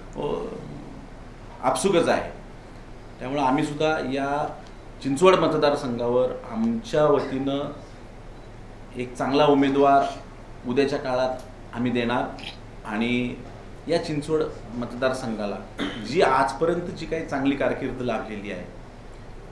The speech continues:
ती कारकीर्द अजून चांगली चमकवण्यासाठी आम्ही सुद्धा प्रयत्नशील राहू.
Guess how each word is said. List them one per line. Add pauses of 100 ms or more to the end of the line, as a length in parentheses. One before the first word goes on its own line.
(140)
ती
कारकीर्द
अजून
चांगली
चमकवण्यासाठी
आम्ही
सुद्धा
प्रयत्नशील
राहू.